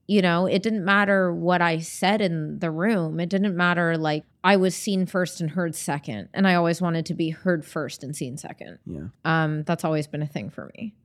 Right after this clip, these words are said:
Speaker 1: because nobody cared about, eh, like,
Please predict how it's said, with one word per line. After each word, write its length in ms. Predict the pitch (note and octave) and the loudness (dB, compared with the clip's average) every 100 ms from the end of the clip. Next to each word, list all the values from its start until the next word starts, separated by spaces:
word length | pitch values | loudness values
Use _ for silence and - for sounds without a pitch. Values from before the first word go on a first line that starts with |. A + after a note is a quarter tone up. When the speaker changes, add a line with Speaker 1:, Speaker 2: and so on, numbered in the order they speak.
| _ - | _ 0
Speaker 1:
because 460 | E3+ E3+ F#3 E3 | 0 2 0 2
nobody 640 | E3+ D#3 D3+ E3 E3 F3 F3 | 0 0 2 2 2 2 0
cared 400 | - D#3 D#3 D#3+ | -4 -4 -2 -2
about, 380 | D3 D3 C#3 - _ _ | -2 -2 -2 -10 _ _
eh, 120 | D#3+ - | -4 0
like, 200 | E3+ | 0